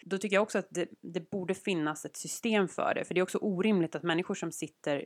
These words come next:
kanske och aldrig, de kanske inte ens kan röra sig. Det är inte rimligt att de ska ta sig ner till Schweiz för att få hjälp,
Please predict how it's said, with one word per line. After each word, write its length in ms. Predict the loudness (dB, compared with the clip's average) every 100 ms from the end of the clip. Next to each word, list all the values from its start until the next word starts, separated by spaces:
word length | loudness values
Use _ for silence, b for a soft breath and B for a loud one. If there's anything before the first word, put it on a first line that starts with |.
| -6
kanske 440 | -6 -6 -2 -2
och 160 | 2 2
aldrig, 320 | 2 -2 -12
de 180 | -6 -6
kanske 180 | -4 -6
inte 140 | -6
ens 120 | -6 -6
kan 120 | 0
röra 340 | 4 4 4
sig. 220 | 0 -6 -8 B
Det 60 | 0
är 40 |
inte 160 | 2 2
rimligt 440 | 2 2 0 -2
att 60 | -6
de 100 | -6
ska 140 | -6
ta 280 | -4 0 0
sig 140 | -2
ner 60 | -6
till 140 | -6
Schweiz 580 | -8 -2 -2 -2 -4 -8
för 100 | -6
att 100 | -6
få 120 | -6
hjälp, 320 | -6 -6 -8